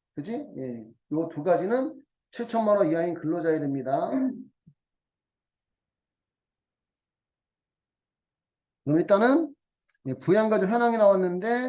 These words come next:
예, 본인은 무조건, 예, 기본 공제 대상자고,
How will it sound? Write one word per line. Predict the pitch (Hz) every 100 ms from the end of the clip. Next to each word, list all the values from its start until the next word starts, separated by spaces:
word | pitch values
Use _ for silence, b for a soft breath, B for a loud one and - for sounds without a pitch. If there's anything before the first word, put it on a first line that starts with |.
| 240
예, | 151 -
본인은 | 170 214 214 247 302 302 135
무조건, | 151 202 208 208 202
예, | 156
기본 | 147 180 208 208
공제 | 190 190 180
대상자고, | 156 170 151 151 190 170 123